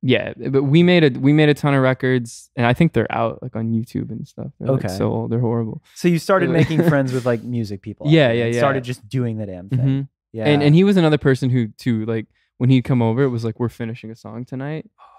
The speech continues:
Speaker 1: And that wasn't ever me. Like, I would take so long on things, and he was like, "No, we're, we're finishing and putting it out," and we would. So that was another thing that was, like, a, a
Speaker 2: Yeah.
Speaker 1: push. That was a person, uh, who I think was really important. And then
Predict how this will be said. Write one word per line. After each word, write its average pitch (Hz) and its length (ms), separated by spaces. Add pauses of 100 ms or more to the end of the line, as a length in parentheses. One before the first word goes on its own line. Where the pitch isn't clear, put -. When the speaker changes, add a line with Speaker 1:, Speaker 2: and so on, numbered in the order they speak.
(240)
Speaker 1:
And 131 120
that 127 120
wasn't 139 300
ever 123 200
me. 117 300
Like, 113 260
I 120 100
would 117 160
take 117 280
so 117 280
long 113 280
on 120 140
things, 123 320
and 113 260
he 131 100
was 120 100
like, 117 80
"No, 113 140
we're, 113 140 (100)
we're 127 180
finishing 143 440
and 127 80
putting 120 220
it 113 80
out," 113 140
and 117 120
we 117 100
would. 127 380 (420)
So 139 180
that 131 240
was 131 140
another 156 260
thing 165 280
that 120 100
was, 120 180
like, 113 320 (560)
a, 131 120
a - 40
Speaker 2:
Yeah. 123 120
Speaker 1:
push. 123 460
That 123 80
was 120 140
a 117 60
person, 120 540 (500)
uh, 110 220
who 113 180
I 117 60
think 110 180
was 110 160
really 110 160
important. 110 540
And 113 200
then 113 320